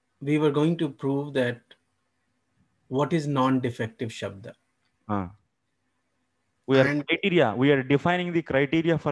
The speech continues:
Speaker 2: the non-defective Shabda.
Speaker 1: Shabda. And we have just proposed that Veda is the non-defective Shabda.
Speaker 2: Yes.
Speaker 1: So as a s-, as a student, now I am on the crossroad
Speaker 2: Ah.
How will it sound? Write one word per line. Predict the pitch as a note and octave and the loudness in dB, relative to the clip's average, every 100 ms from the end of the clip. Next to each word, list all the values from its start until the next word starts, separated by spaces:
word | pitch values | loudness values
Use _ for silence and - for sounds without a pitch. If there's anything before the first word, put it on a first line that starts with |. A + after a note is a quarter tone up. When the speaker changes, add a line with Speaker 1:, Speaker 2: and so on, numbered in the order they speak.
| C3+ | -4
Speaker 2:
the | C#3+ | -4
non-defective | B2+ C3 B2 B2 - B2 | -4 -4 -4 -8 -10 -10
Shabda. | - F#2 G2 - _ | -10 -12 -16 -20 _
Speaker 1:
Shabda. | C3+ B2+ _ _ _ _ _ _ _ | -20 -20 _ _ _ _ _ _ _
And | C#3+ E3 G3+ F3 | -4 -2 -2 -2
we | F3+ | 0
have | E3 E3+ | 0 0
just | D3+ F#3 - - | -2 -4 -6 -4
proposed | C#3 B2 C3+ E3+ D#3+ | -4 0 0 0 0
that | D3+ C3 | -2 -2
Veda | A#2 C3 C#3+ E3+ E3+ | -2 0 2 4 4
is | D#3 C#3 B2+ | 4 0 -2
the | C3+ F3 B3+ _ _ _ _ _ _ - _ _ - | -4 -4 -6 _ _ _ _ _ _ -20 _ _ -2
non-defective | B2+ B2+ B2+ B2 A#2 - A2 | 0 2 0 -4 -8 -8 -12
Shabda. | - F2+ G2+ - _ _ _ | -10 -14 -16 -20 _ _ _
Speaker 2:
Yes. | A2 G2+ - - _ _ _ _ _ _ _ _ _ _ _ _ _ | -4 -4 -6 -20 _ _ _ _ _ _ _ _ _ _ _ _ _
Speaker 1:
So | - - E3 E3+ - - _ _ _ _ - | -10 -2 -2 -2 -4 -10 _ _ _ _ -2
as | D3+ E3+ G3+ G3+ | 2 2 0 2
a | G#3+ | 0
s-, | G#3 - D#3+ - _ _ - | 0 -2 -2 -4 _ _ -2
as | D3 F3+ | 0 2
a | G3 | 0
student, | - - F#3 D3 C#3+ F#3+ G#3 _ | -2 -4 -2 0 0 -2 -6 _
now | - D3 D#3 E3+ | -4 0 2 4
I | E3+ | 2
am | F3 | 2
on | E3+ E3+ | 2 2
the | E3+ | 0
crossroad | - D3 E3 - D#3+ C#3+ G3 G#3+ _ _ _ _ - | 2 2 2 -2 -2 0 -2 -6 _ _ _ _ -18
Speaker 2:
Ah. | A2 | -18